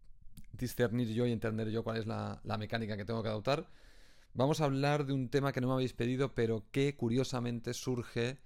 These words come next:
del canal de Spider Culé en YouTube, y es un,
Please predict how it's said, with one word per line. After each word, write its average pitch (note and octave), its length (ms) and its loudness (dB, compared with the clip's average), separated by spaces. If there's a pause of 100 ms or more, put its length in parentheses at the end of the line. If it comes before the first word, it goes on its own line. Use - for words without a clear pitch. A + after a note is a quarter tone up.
(360)
del A#2 320 0
canal A#2 760 0
de A2 160 -2
Spider G#2+ 380 0
Culé A2+ 320 2
en A2 80 0
YouTube, B2 440 0
y F#2+ 140 -6
es G#2 160 -6
un, G2+ 640 -4